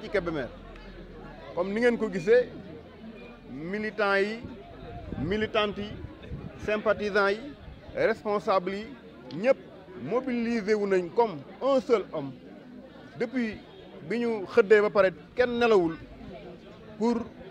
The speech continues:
def seen devoir citoyen. Gis ngeen, jàmm rek moo xew ci centre bi. Amul benn trouble. Vraiment, c'est à saluer aussi. Mooy ñu nekk ci kujje gi, ñu nekk ci pouvoir bi. Vraiment, li ñu privilégié mooy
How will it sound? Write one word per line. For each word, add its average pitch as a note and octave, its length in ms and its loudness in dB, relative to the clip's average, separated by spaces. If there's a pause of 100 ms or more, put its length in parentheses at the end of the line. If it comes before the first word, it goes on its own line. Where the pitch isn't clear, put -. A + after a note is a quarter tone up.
(640)
def G#3+ 180 0
seen G3 200 2
devoir F#3 360 4 (400)
citoyen. F#3+ 520 4 (960)
Gis F3+ 120 -2
ngeen, G#3+ 340 2 (800)
jàmm G3 200 4
rek G3+ 160 0
moo G3 140 0
xew F#3 180 -2
ci - 60 -18
centre E3 280 -4
bi. G2 100 -16 (680)
Amul F#3 220 2
benn G#3 280 2
trouble. A3+ 420 -2 (600)
Vraiment, A3 460 4 (260)
c'est G3+ 80 -2
à G3+ 160 0
saluer G3+ 260 -2
aussi. D#3 300 -4 (560)
Mooy F#3 160 -2
ñu G#3+ 100 -4
nekk G#3 200 -2
ci E3+ 80 -10
kujje F#3+ 280 0
gi, A3 140 -8 (160)
ñu F#3 60 -2
nekk G3 280 -4
ci F3+ 300 -6 (100)
pouvoir G3 300 4
bi. G3 140 -6 (520)
Vraiment, G3 360 2 (260)
li F3 80 -4
ñu G3+ 80 -4
privilégié F#3 560 0
mooy F3 300 -2